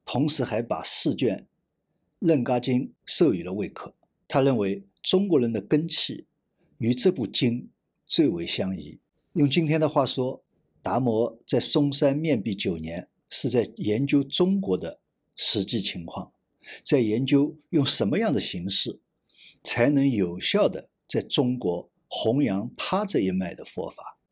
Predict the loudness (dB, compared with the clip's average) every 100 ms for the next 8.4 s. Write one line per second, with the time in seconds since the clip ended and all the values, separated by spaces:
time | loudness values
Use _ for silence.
0 | _ 2 2 4 2 0 0 -4 -2 -2
1 | -2 -2 -4 -6 _ _ _ 0 2 2
2 | 0 -2 -4 -6 -6 -6 -6 -8 _ _
3 | _ -6 -2 -2 2 2 2 0 -8 -8
4 | -8 -8 -10 _ _ _ 0 0 2 2
5 | 2 2 -2 2 2 2 -4 -4 -6 -4
6 | 0 2 2 -2 -6 -10 -14 _ -6 -2
7 | -2 -6 -4 0 2 0 -4 -4 -2 0
8 | 0 0 0